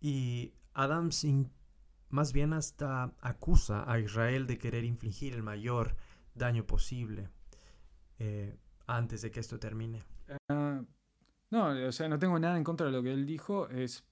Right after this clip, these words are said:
Speaker 2: es, eh, es lo que yo leí también, o sea, no, eh, tal vez Paul Adams está más informado que yo, no sé,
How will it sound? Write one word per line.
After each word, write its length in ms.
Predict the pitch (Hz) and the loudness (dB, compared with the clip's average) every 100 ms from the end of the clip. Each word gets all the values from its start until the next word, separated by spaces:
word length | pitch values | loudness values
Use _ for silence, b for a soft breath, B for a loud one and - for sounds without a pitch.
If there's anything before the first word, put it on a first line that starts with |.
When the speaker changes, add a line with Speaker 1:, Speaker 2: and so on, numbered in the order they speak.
| _ _ - _ _ - | _ _ -20 _ _ -8
Speaker 2:
es, 300 | 123 117 - | -6 -6 -6
eh, 440 | 120 113 110 110 104 _ _ _ - | -6 -6 -6 -8 -12 _ _ _ -14
es 140 | 127 113 | -10 -6
lo 100 | 127 | -6
que 100 | 110 | -6
yo 320 | - 127 117 | -4 -4 -2
leí 240 | 113 147 | -2 -4
también, 420 | 147 143 160 202 202 _ _ _ | -4 -4 -2 -4 -8 _ _ _
o 100 | 107 | -12
sea, 160 | 113 117 | -6 -4
no, 320 | 113 113 113 - - 117 117 123 _ b b b b b - | -4 -6 -10 -12 -14 -14 -16 -20 _ b b b b b -12
eh, 840 | 110 107 104 104 101 98 98 98 | -8 -6 -6 -6 -8 -8 -8 -8
tal 120 | 107 110 | -6 -6
vez 100 | 110 | -4
Paul 200 | 127 127 | -2 0
Adams 300 | 127 120 117 | 0 -2 -6
está 160 | - | -8
más 160 | 113 104 | -8 -6
informado 380 | 117 113 120 113 | -8 -4 -2 -2
que 60 | |
yo, 260 | 110 156 107 | -2 -2 -2
no 80 | 104 | -4
sé, 220 | 139 104 | -6 -6